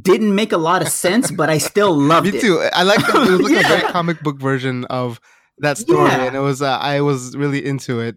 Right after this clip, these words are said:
Speaker 2: Uh, just that the style, uh, the way they did the characters, very, very comic booky, and I appreciated that. I
Speaker 1: Yeah.
Speaker 2: can see people not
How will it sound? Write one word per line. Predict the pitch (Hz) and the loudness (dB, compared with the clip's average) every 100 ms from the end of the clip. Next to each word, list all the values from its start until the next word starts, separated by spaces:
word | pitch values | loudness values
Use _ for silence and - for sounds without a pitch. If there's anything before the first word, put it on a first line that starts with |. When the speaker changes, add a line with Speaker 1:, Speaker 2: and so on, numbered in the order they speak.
| - | -10
Speaker 2:
Uh, | 117 117 117 113 _ _ _ - | -10 -8 -10 -12 _ _ _ -14
just | 135 | -8
that | 135 127 123 | -4 -4 -6
the | 135 | -8
style, | - 135 131 135 139 | -2 0 2 0 0
uh, | 135 127 123 123 123 | -2 -4 -4 -4 -6
the | 120 127 | -6 -4
way | 127 | -4
they | 123 | -4
did | 120 120 | -6 -8
the | |
characters, | 120 123 117 123 123 | -6 -6 -6 -6 -8
very, | 120 180 180 | -2 0 2
very | 156 160 151 | 2 2 0
comic | 143 147 131 117 | 0 -2 -4 -6
booky, | 120 - 113 110 _ _ _ | -10 -6 -8 -8 _ _ _
and | 117 127 | -8 -6
I | |
appreciated | 135 147 135 135 117 120 | -4 -4 -2 -4 -4 -6
that. | 120 202 | -4 0
I | 185 120 | 0 0
Speaker 1:
Yeah. | |
Speaker 2:
can | 175 | -4
see | - 202 170 _ _ | -6 -6 -8 _ _
people | 160 156 131 | -8 -6 -6
not | 120 127 156 | -4 -4 -4